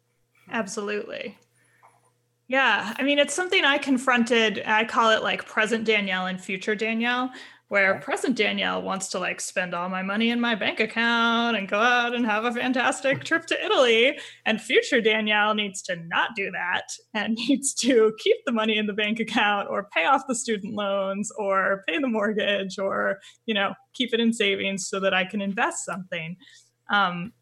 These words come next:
Speaker 1: and I feel like it's kind of a fundamental conflict when it comes to, like, present mindfulness, staying in the moment, slash looking forward to be prepared for other things in the future.
Speaker 2: I'll give you another hint.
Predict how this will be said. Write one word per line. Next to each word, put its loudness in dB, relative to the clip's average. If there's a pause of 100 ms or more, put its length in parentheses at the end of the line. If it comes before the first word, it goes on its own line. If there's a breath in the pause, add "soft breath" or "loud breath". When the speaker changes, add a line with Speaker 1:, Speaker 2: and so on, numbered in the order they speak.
(100)
Speaker 1:
and -2
I -2
feel 0
like 0 (320)
it's -8
kind 0
of -4
a -12
fundamental -4
conflict -10
when -14
it -20
comes -10
to, -10
like, -12 (280)
present -2 (120)
mindfulness, -8
staying -6
in -10
the -12
moment, -8
slash -6 (500)
looking -6
forward -6 (400)
to -10
be -6
prepared -6
for -8
other -8
things -14
in -14
the -18
future. -14 (1500)
Speaker 2:
I'll 6
give 4
you 8
another 6
hint. 0